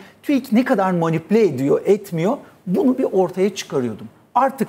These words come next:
bunu çıkarmayalım diye, yani bize diyor ki, "Ben rakamlarla oynamaya devam edeceğim ama siz ne kadar oynadığımı görmeyin diye de bunu açıklamayacağım." diyor.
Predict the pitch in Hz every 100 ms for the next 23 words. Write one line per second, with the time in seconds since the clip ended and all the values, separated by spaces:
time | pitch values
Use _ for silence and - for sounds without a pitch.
0 | 175 196 185 - - 233 220 147 127 117
1 | 110 131 170 139 - - - 220 220 214
2 | 262 226 320 - 131 - - - 165 226
3 | 254 233 233 220 214 208 196 185 180 165
4 | 143 139 160 339 320 175 127 170 220 -
5 | - _ _ _ _ _ _ _ _ _
6 | _ _ - - - 190 208 - 294 220
7 | - - - 185 262 285 196 175 202 208
8 | 202 180 175 180 175 285 262 196 165 165
9 | 175 180 262 262 - - 208 220 240 -
10 | 202 - 185 175 135 123 117 123 113 -
11 | 135 147